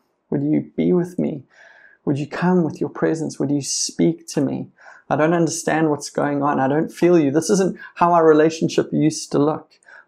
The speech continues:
Pour all of that out, those questions and that confusion out before God, whether that's in prayer or in your journal or sing it out or dance it, whatever you want to do, pour that out before God.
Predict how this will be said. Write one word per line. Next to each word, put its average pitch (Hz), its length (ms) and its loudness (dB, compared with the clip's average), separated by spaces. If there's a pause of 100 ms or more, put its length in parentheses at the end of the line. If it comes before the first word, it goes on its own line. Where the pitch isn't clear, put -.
(120)
Pour 190 240 4
all 190 240 6
of 147 220 2
that 190 400 2
out, 123 260 -6 (120)
those 170 260 6
questions 160 580 0
and 143 140 2
that 139 160 -2
confusion 175 560 2
out 147 240 0
before 147 340 4
God, 131 380 2 (540)
whether 147 140 4
that's 151 200 -2
in 147 140 0
prayer 151 400 2
or 139 180 0
in 143 80 0
your 139 120 0
journal 147 460 0
or 139 80 -2
sing 180 260 4
it 160 100 6
out 151 160 4
or 139 80 0
dance 143 340 0
it, 160 60 -4
whatever 156 540 2
you 160 120 0
want 147 140 0
to 135 60 0
do, 139 260 -2 (400)
pour 175 320 4
that 160 300 2
out 147 260 0
before 143 340 0
God. 131 400 -2